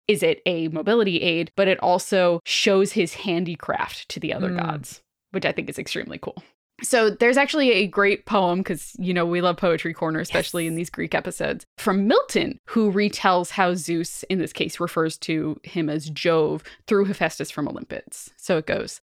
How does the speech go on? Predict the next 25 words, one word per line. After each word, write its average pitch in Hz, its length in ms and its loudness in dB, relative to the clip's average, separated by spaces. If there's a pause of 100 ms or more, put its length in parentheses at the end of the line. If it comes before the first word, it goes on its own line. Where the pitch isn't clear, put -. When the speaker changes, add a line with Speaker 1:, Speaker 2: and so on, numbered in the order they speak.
(140)
Speaker 1:
"Thrown 294 560 4
by 262 320 2
angry 214 420 2
Jove, 170 640 0
sheer 254 640 4
o'er 196 300 4
the 196 160 -4
crystal - 580 0
battlements, 170 800 0
from 202 400 2
morn 240 460 4 (120)
to - 120 -2
noon 196 540 4
he 185 220 -8
fell, - 480 -2 (120)
from 190 400 2
noon 214 480 4
to - 140 -6 (160)
dewy 196 440 -2
eve, 160 520 -4 (260)
a 208 60 2
summer's 233 520 2
day, 170 440 2 (120)
and 202 200 2
with 240 180 2